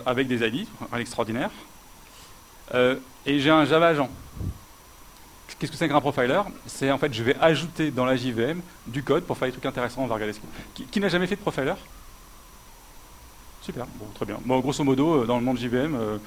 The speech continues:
c'est assez pratique. Moi, Java agent, ça ajoute des, du code. Les Prometheus agents, les Jolokia agents, c'est ajouter du code dans un système qui existe, machin. Donc la J V M, elle est faite pour ça.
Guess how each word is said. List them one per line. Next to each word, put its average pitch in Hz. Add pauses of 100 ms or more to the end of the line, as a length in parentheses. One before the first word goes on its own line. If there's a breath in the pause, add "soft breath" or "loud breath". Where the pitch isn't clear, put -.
(140)
c'est -
assez 123
pratique. 135
Moi, 143
Java 131
agent, 127
ça 123
ajoute 113
des, 110
du 107
code. 120 (240 loud breath)
Les 127
Prometheus 139
agents, 127
les 120
Jolokia 123
agents, 113 (160 loud breath)
c'est -
ajouter 123
du 123
code 139
dans 117
un 110
système 123
qui 131
existe, 107
machin. 95 (320 loud breath)
Donc 120
la 120
J 113
V 113
M, 143
elle 113
est 104
faite -
pour 107
ça. 101